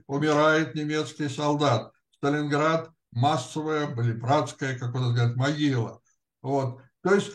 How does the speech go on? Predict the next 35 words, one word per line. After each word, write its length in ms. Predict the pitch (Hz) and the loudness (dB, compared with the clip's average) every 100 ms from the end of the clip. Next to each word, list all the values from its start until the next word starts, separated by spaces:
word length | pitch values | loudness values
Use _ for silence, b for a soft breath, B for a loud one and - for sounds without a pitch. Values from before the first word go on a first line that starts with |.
| - | -14
не, 440 | 156 170 170 175 | -6 2 2 2
не 280 | 196 185 196 | 0 -2 -2
эти 160 | - 165 | 0 -2
самые 580 | 127 175 175 160 127 B - | 2 2 4 2 0 B -2
радисты 600 | 147 175 208 226 196 175 | 2 2 0 -2 -2 0
немецкие 500 | 170 185 - 165 151 | 0 -2 -2 -4 -2
буквально 420 | 156 170 185 165 | -4 0 0 0
с 100 | 120 | -2
ума 200 | 170 170 | 0 0
сходили. 580 | 127 139 131 123 110 - _ _ | 0 -4 -6 -6 -8 -14 _ _
Вот 200 | 123 127 | -8 -4
от 140 | 139 | -2
этого 300 | 160 127 139 | 0 2 0
мо-, 240 | 139 143 170 | 2 0 2
метронома, 880 | 156 175 139 156 180 165 127 117 117 | 2 2 2 2 2 0 0 -2 -4
когда 300 | 123 131 135 | -6 -4 -4
раздавался 640 | 127 139 151 139 123 120 | -4 -2 0 -2 -2 -8
это 260 | 117 123 123 | -8 -8 -6
тиканье 420 | 151 135 135 127 | -6 -4 -2 0
метронома, 720 | 127 123 131 170 196 151 B B B | 0 -2 -4 -4 -4 -6 B B B
они 200 | 127 156 | -4 -2
сразу 440 | 147 143 170 151 123 | 2 4 4 2 0
спешили 520 | 151 131 156 139 120 - | -4 -4 -2 -4 -6 -8
выключить 600 | 127 160 165 131 120 120 | 0 0 2 -2 0 -4
свои 240 | 120 120 120 | -2 0 -2
станции. 640 | - 160 165 - 123 - B B B _ | -2 -4 -4 -6 -8 -10 B B B _
Вот. 460 | 131 123 131 120 160 | -2 0 0 -2 -4
И, 640 | 156 135 131 131 135 143 | -6 -4 -6 -6 -6 -8
и 80 | 139 - | -10 -10
это 200 | 143 175 | -6 -2
был 180 | 175 175 | 0 2
очень 260 | 170 - 160 | 2 0 -2
сильный 400 | - 160 127 117 | 0 0 0 0
пропагандистский 920 | 120 120 120 113 113 104 - 113 110 | -2 -4 -4 -4 -4 -8 -12 -12 -10
эффект. 320 | 117 92 - | -12 -16 -20